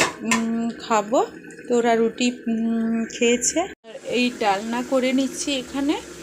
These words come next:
ডাল দিয়েছি আর পেঁপে আলুর তরকারি। আর কিরণের ত-, উম,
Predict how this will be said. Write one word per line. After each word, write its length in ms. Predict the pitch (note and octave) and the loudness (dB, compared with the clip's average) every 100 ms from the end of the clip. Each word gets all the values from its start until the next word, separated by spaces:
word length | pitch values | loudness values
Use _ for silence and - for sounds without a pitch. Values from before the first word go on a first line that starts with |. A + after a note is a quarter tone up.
| - - | -12 0
ডাল 240 | G#3+ A3 | 2 4
দিয়েছি 360 | A#3 C4 B3+ D4+ | 4 2 2 0
আর 100 | C4+ C4 | 0 0
পেঁপে 340 | G#3+ - B3 | -2 2 4
আলুর 220 | B3 C4 B3 | 4 2 2
তরকারি। 440 | A#3+ A3+ B3+ C#4+ | 2 4 4 4
আর 120 | C4+ | 2
কিরণের 460 | B3+ B3+ C4+ C4+ C#4+ - | 2 2 4 4 2 0
ত-, 40 | |
উম, 680 | A#3 G#3+ A3 A#3+ A#3 A#3 | 0 0 0 2 2 2